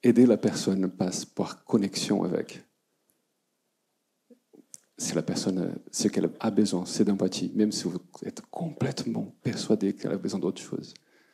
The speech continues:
Si vous n'êtes pas aligné dessus, bah, ça va être compliqué. Faire semblant qu'une chose a été aidante diminue l'aide dans le monde.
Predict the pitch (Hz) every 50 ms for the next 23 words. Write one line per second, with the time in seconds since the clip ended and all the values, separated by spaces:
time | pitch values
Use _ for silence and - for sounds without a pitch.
0 | _ _ _ - - - 95 95 - - - - - 82 87 101 101 92 90 90
1 | - - - - - - - _ 95 - - - - - - - - - - -
2 | - - _ _ _ _ _ _ _ _ _ _ _ _ _ _ _ _ _ _
3 | _ _ _ _ _ _ _ - - _ _ _ _ _ _ _ _ _ _ _
4 | _ _ _ _ _ _ _ _ _ _ _ _ _ _ _ _ _ _ _ _
5 | _ _ _ _ _ _ _ _ _ _ _ _ _ _ _ _ _ _ _ _
6 | _ _ _ _ _ _ _ _ _ _ _ _ _ _ _ - 135 131 131 -
7 | 151 120 113 113 110 - 120 117 - 120 104 110 117 117 120 110 110 107 104 107
8 | 107 - 104 101 120 127 120 113 110 107 107 104 101 95 98 98 101 98 95 87
9 | 85 87 - - -